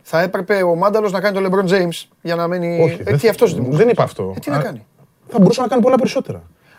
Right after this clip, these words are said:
Speaker 1: Για τον εαυτό του.
Speaker 2: Και για την ομάδα.
Speaker 1: Ε, σίγουρα.
Speaker 2: Και για την ομάδα.
Speaker 1: Η
Speaker 2: Όχι
Speaker 1: ομάδα
Speaker 2: μόνο
Speaker 1: είναι
Speaker 2: για
Speaker 1: μια
Speaker 2: τον
Speaker 1: λυσίδα,
Speaker 2: εαυτό.
Speaker 1: Βαγγέλη, δεν είναι ένας παίκτης.
Speaker 2: Συμφωνώ, δεν είναι ένας παίκτης. Και σίγουρα δεν είχε πάντα τους καλύτερους συμπαίκτες δίπλα του. Υπήρχαν και περίοδοι όμως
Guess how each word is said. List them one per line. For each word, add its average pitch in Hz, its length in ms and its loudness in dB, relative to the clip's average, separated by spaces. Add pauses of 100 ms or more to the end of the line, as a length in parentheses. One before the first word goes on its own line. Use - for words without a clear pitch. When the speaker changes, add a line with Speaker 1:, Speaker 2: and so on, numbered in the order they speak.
(140)
Speaker 1:
Για 165 140 0
τον 165 120 4
εαυτό 170 320 4
του. 156 320 2
Speaker 2:
Και - 120 -4
για 160 80 6
την 175 100 0
ομάδα. 220 200 0
Speaker 1:
Ε, 139 40 0
σίγουρα. 156 520 -4
Speaker 2:
Και 247 200 4
για 247 120 6
την - 160 0
ομάδα. 95 200 -8
Speaker 1:
Η 92 40 -10
Speaker 2:
Όχι 117 80 2
Speaker 1:
ομάδα 277 140 4
Speaker 2:
μόνο 262 60 6
Speaker 1:
είναι - 60 4
Speaker 2:
για 285 80 6
Speaker 1:
μια 269 80 8
Speaker 2:
τον 254 80 6
Speaker 1:
λυσίδα, 254 200 2
Speaker 2:
εαυτό. 220 180 6
Speaker 1:
Βαγγέλη, 233 140 4
δεν 240 140 4
είναι 240 100 0
ένας 214 100 -4
παίκτης. 151 200 2
Speaker 2:
Συμφωνώ, 170 300 2
δεν 196 140 2
είναι 214 160 2
ένας 208 160 -2
παίκτης. - 220 -2
Και 156 100 -2
σίγουρα 202 320 4
δεν 208 120 2
είχε 202 140 2
πάντα 196 180 2
τους 180 100 0
καλύτερους 190 300 2
συμπαίκτες 190 280 0
δίπλα 156 220 0
του. 127 60 -2
Υπήρχαν 190 280 -2
και 175 80 -2
περίοδοι 170 420 4
όμως 135 360 0